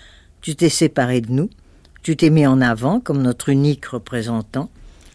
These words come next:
tu as dit « je ». Chacun de nous le fait à chaque instant.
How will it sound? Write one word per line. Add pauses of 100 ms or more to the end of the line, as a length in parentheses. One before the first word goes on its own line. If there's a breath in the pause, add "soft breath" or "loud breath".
(120 soft breath)
tu
as
dit «
je ». (2000 soft breath)
Chacun
de
nous
le
fait
à
chaque
instant.